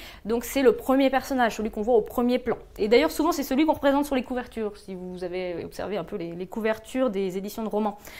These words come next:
Euh, voire les titres reprennent parfois le nom de ces personnages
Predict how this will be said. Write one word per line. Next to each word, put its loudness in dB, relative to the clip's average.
Euh, 2
voire 2
les -8
titres -2
reprennent -4
parfois -2
le -4
nom -2
de -10
ces -8
personnages -6